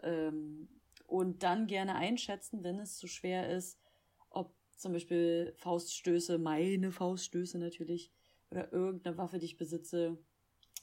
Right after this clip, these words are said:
das Holz zerstören können, das Scharnier anknacksen können, irgendwie sowas.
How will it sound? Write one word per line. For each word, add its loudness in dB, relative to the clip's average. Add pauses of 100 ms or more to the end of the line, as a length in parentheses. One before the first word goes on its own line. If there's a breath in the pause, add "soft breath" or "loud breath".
das -6
Holz 2
zerstören -2
können, -2
das -6
Scharnier 0
anknacksen -6
können, -8
irgendwie -6
sowas. -10